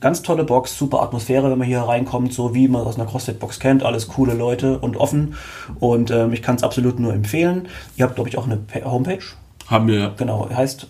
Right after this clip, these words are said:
Speaker 2: Hundert Prozent Fitness.
Speaker 1: Genau.
Speaker 2: Ja.
Speaker 1: Findet man euch da relativ, relativ nett, ähm, und, äh, oder relativ schnell, so rum. Und, ähm,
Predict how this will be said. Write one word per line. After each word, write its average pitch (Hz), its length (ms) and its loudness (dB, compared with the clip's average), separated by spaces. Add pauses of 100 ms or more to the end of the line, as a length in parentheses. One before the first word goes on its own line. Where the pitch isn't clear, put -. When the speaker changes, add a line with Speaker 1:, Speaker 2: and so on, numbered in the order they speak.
Speaker 2:
Hundert 120 420 4
Prozent 107 320 0
Fitness. 104 460 -2 (200)
Speaker 1:
Genau. - 360 -2
Speaker 2:
Ja. 196 60 -10 (340)
Speaker 1:
Findet 139 260 4
man 127 120 4
euch 110 220 0
da 139 160 2
relativ, 127 600 0
relativ 113 380 -4
nett, 151 200 0 (580)
ähm, 123 340 4
und, 123 440 2
äh, 117 240 -2
oder 117 220 -2
relativ 113 320 -6
schnell, 160 280 4
so 135 160 0
rum. 196 220 0 (340)
Und, 127 300 4
ähm, 117 280 -2